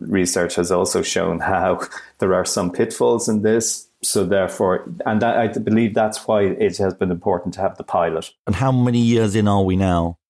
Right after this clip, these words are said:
Speaker 1: We're probably in about six or seven months.
Speaker 2: Right. So, look, I, we don't want to sort of get you to kind of, you know, get ahead of your skis, as the Americans would say, but give us a little bit of a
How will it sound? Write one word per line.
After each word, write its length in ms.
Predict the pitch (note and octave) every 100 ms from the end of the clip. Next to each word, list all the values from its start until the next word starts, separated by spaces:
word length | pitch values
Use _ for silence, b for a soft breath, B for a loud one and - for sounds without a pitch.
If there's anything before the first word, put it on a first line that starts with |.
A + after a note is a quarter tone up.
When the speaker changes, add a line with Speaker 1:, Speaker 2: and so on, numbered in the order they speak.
| -
Speaker 1:
We're 100 | A#2
probably 480 | - C3 C3+ B2 A#2+
in 120 | A#2
about 360 | A2 G#2+ G#2+ -
six 380 | - A#2 G#2
or 60 | G#3+
seven 380 | - C3+ F#2 F2+
months. 360 | F2 E2+ - - _
Speaker 2:
Right. 360 | G2 F2 D#2 - -
So, 320 | - D#3 D#3
look, 160 | D#3 D3+
I, 160 | D#3
we 240 | E3 D#3 E3+
don't 180 | F3+
want 200 | E3 D#3
to 100 | -
sort 160 | B2+ C3+
of 100 | G#2
get 160 | B2+ A#2+
you 140 | A#2+
to 100 | -
kind 180 | - A2
of, 260 | A2 F#2+ - _ _
you 160 | - A2
know, 200 | F2+ F2+ - G#2
get 140 | A2 G#2+
ahead 220 | G#2 A#2
of 120 | G2
your 160 | G#2+ G2+
skis, 580 | - A2 A2+ F2+ E2 F#2
as 120 | D#2+
the 80 | F2+
Americans 520 | E2 G#2 - A2+ F#2
would 160 | G2+
say, 160 | - F#2
but 180 | F2 G#2+
give 160 | D3
us 160 | E3 C#3+
a 60 | C#3
little 280 | C3+ B2+
bit 200 | G#2+ A2
of 140 | G2+ G#2+
a 240 | G#2 G2